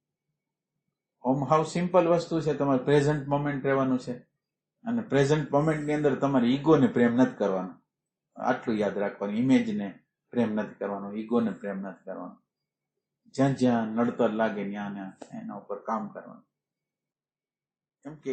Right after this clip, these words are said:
એવી તડપણ, માનો કે વર્તમાન ક્ષણને સાક્ષાત્કાર કરવાની તડપણ કો-, કોની? કે વર્તમાન ક્ષણને હાલો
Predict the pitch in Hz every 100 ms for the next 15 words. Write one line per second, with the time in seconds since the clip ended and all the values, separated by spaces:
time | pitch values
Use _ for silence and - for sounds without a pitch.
0 | 113 101 - 139 151 113 92 - - 143
1 | 165 156 127 135 156 151 185 135 - 151
2 | 156 147 156 156 151 151 143 147 - 202
3 | 196 160 139 - 147 147 147 131 143 -
4 | 147 139 151 143 151 135 101 104 117 117
5 | 120 117 - 110 110 107 104